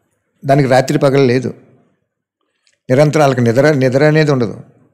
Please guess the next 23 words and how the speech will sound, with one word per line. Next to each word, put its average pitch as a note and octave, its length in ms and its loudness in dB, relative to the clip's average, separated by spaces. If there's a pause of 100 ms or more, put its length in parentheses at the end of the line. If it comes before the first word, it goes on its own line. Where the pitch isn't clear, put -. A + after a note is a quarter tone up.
(360)
అసలు B2 180 -2
నిద్ర B2 180 2
అక్కర్లేదు D3+ 380 0
వాళ్ళకి, G2+ 260 -10 (500)
ఆహారం C#3 360 2
అక్కర్లేదు. D3 460 -2 (840)
మరి C#3 120 2
భోగి D3 280 2
చేసి D3 240 2
ప-, D#3 220 2
పట్టుకెళ్తున్నాం C#3 520 0
మనం, G#2+ 220 -6 (340)
గౌరవం A2+ 380 -2
అంతే F2+ 260 -14
అది, E2+ 160 -20 (880)
వాళ్ళు B2 180 0
ఏం C#3+ 140 2
తీసుకోరు. A2+ 480 -4 (1000)
ఆత్మ A#2+ 440 -2 (1040)
ఆహారం C3+ 460 0
అది D3+ 120 -2
తీసేసుకుని D3 720 -2 (540)
ఉంటే C#3+ 300 2